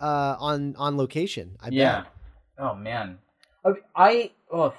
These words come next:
Speaker 2: this will make me sound like a, like a jerk. Uh,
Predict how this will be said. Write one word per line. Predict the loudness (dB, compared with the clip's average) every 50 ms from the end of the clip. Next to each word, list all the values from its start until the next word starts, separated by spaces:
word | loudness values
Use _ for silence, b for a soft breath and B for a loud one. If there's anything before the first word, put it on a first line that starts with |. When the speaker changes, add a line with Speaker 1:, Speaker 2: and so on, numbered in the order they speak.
| -8 -4
Speaker 2:
this | -2 -2 -2
will | 0 0
make | 0 0 0
me | -2
sound | -4 -2 -2 -2
like | -2 -6 -10
a, | -12 -18 _ _ _ -14
like | -14 -14 -12
a | -14 -18
jerk. | -14 -8 -4 -4 -4 -4 -6 -12 _ _ 2
Uh, | 4 6 6 8 8 8 6 6 6 4 6 6 4 4 2 2 0 0 0 -2 -2